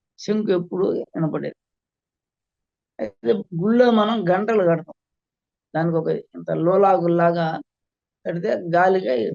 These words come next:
కణ కణ మోగుతా ఉంటాయి, గంటలు మోగుతా ఉంటాయి శబ్దం. శబ్దం అంటే లౌకిక విషయాలు వినేదాన్ని ఏ ఈ చెవులు ఉన్నాయి. భగవంతుడిని గురించి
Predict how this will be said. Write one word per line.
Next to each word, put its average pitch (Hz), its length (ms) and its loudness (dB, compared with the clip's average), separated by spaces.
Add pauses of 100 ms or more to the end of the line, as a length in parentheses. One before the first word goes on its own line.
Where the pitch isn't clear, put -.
(140)
కణ 165 140 -4 (140)
కణ 165 160 -2 (260)
మోగుతా 175 300 2
ఉంటాయి, 143 280 -6
గంటలు 170 320 0 (500)
మోగుతా 160 360 -2
ఉంటాయి 143 240 -8 (520)
శబ్దం. 165 360 0 (2000)
శబ్దం 190 420 0
అంటే 240 180 4
లౌకిక 254 540 4
విషయాలు 233 640 0
వినేదాన్ని 220 1000 -2 (1120)
ఏ 143 120 2
ఈ 233 320 0
చెవులు 208 480 2
ఉన్నాయి. 190 380 -4 (1400)
భగవంతుడిని 220 840 2
గురించి 214 720 -4